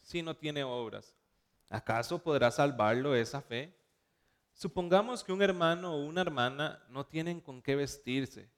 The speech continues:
y carece de alimento diario. Y uno de ustedes le dice que le vaya bien, abríguese y coma hasta saciarse, pero no le da lo necesario para el cuerpo.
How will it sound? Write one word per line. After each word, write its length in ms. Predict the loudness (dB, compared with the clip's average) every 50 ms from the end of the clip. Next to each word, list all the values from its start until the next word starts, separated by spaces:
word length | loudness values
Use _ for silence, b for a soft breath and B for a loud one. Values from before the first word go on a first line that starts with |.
| _ _ _ _
y 120 | _ -4 0
carece 560 | 2 2 2 4 4 2 2 0 -2 -2 0
de 80 | 2 2
alimento 520 | 2 0 -2 -6 -6 -8 -8 -6 -6 -4
diario. 400 | 0 2 0 0 0 -2 -6 -6 _ b b b b b b b b b
Y 120 | 4 4
uno 180 | 4 6 4 4
de 60 | 2
ustedes 320 | 2 2 4 6 6 6
le 100 | 6 6
dice 420 | 4 4 2 2 0 -2 -4 -4 0
que 140 | 2 4
le 140 | 6 6 6
vaya 260 | 4 4 2 2 2
bien, 380 | 0 2 0 -2 -2 -4 -8 -4
abríguese 640 | 0 0 2 4 4 4 4 4 4 2 2 2 0
y 80 | -2 -2
coma 280 | -2 -6 -6 -6 -4
hasta 180 | -6 -4 -4 -4
saciarse, 600 | -4 -4 -8 -4 -2 -2 -2 -2 -2 -8 -14 -20 _ _ _ _ _ _ _ _ _ _ _ _
pero 220 | 0 0 2 0
no 140 | 0 2 6
le 80 | 8
da 140 | 10 10 10
lo 100 | 8 6
necesario 640 | 4 2 0 0 -2 -4 0 2 2 2 2 0 -2
para 160 | -2 0 0
el 140 | 0 0 -2
cuerpo. 480 | -2 -2 -2 -2 -2 -10 _ -20 -20